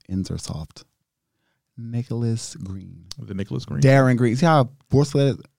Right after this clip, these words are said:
Speaker 1: the Darren Green Show.
Speaker 2: Yeah, mm.
Speaker 1: See, I think about phonetics. I think about that.
Speaker 2: But I think it's also make it, it also makes the show seem more serious, like the Darren Green Show.
Speaker 1: Mm-hmm.
Speaker 2: Like, I feel like I'm about to talk about politics and stuff. No, just
Speaker 1: Mm-hmm.
Speaker 2: I'm talking my shit. Like, you know what I'm saying? Like, I wanted to be more, I wanted to be more playful.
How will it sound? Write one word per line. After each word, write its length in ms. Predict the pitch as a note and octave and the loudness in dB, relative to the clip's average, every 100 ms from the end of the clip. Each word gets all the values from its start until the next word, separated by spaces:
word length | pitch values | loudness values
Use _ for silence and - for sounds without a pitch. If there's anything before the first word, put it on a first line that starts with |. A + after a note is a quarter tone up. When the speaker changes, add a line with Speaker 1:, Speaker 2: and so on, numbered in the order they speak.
| _ - | _ -4
Speaker 1:
the 60 | G2 | -4
Darren 480 | F#2+ A#2 A#2+ B2+ A#2 | 0 2 4 4 2
Green 280 | G#2 G2+ F#2 | 2 0 0
Show. 360 | - F#2 - - | -2 -6 -6 -10
Speaker 2:
Yeah, 440 | G3+ C4+ C4+ C4 G#3+ | -2 0 2 0 -2
mm. 600 | - A#3+ B3 G#3+ - - | -6 -8 -6 -6 -6 2
Speaker 1:
See, 100 | G#3 | 2
I 60 | |
think 140 | A3+ F3 | 4 4
about 200 | B2+ - | 4 4
phonetics. 420 | A2+ A#2+ F2 B2 | 2 2 2 0
I 80 | C#3 | 0
think 180 | E3 | 2
about 280 | C3+ G#2 F#2 | 2 2 2
that. 100 | - | 2
Speaker 2:
But 60 | D#3+ | 2
I 40 | G3+ | 2
think 120 | G#3 | 0
it's 100 | F3+ | 2
also 240 | F#3 F3 | 2 2
make 200 | F3 D#3+ | 0 2
it, 160 | D#3+ D3+ | 0 -2
it 180 | D3+ D3 | -2 2
also 240 | D#3 E3 | 0 2
makes 160 | D3+ C#3+ | 2 2
the 100 | B2+ | 0
show 340 | A2+ - C#3+ B2+ | -2 0 2 2
seem 320 | - C#3+ C3 | 2 4 4
more 160 | A#2+ | 2
serious, 480 | G#2+ - D3 B2 G#2+ | 0 2 2 2 0
like 140 | G#2+ G2 | -4 -4
the 60 | G#2+ | 0
Darren 360 | A2 C3 B2+ | 2 4 4
Green 340 | A2 C3 B2+ A2+ | 4 4 4 2
Show. 200 | G#2 B2 | 2 2
Speaker 1:
Mm-hmm. 120 | B2+ | 2
Speaker 2:
Like, 100 | B2+ | 2
I 20 | |
feel 100 | - | 0
like 80 | A2+ | 0
I'm 100 | A2+ A2+ | 2 0
about 120 | G#2 | -2
to 60 | |
talk 180 | G2 A#2+ | -4 -4
about 180 | A2 G2+ | -4 -6
politics 380 | - B2+ B2 G#2+ | -2 -2 -2 -6
and 120 | G2+ | -6
stuff. 120 | F#2 - | -8 -4
No, 160 | G2+ | -2
just 180 | G#2+ A#2+ | 0 2
Speaker 1:
Mm-hmm. 320 | A#2 A2+ C3+ | 0 -2 -8
Speaker 2:
I'm 160 | - - _ | -14 -20 _
talking 200 | D3+ F3 | -4 -2
my 80 | F3+ | -4
shit. 220 | G#3+ F3+ | -2 -2
Like, 140 | A#2 B2 | 0 0
you 60 | |
know 40 | D3+ | 0
what 20 | |
I'm 60 | D3+ | 2
saying? 180 | D#3 | 2
Like, 140 | C#3 B2 | 2 2
I 40 | |
wanted 220 | D#3+ D3 | 0 0
to 60 | C#3 | -2
be 100 | C#3 | -2
more, 200 | C3+ B2 | 0 -2
I 40 | B2 | -2
wanted 160 | C3+ | -4
to 60 | B2+ | -4
be 80 | B2+ | -4
more 160 | A2+ | -4
playful. 440 | A#2+ B2 B2+ G2+ | -2 -4 -4 -8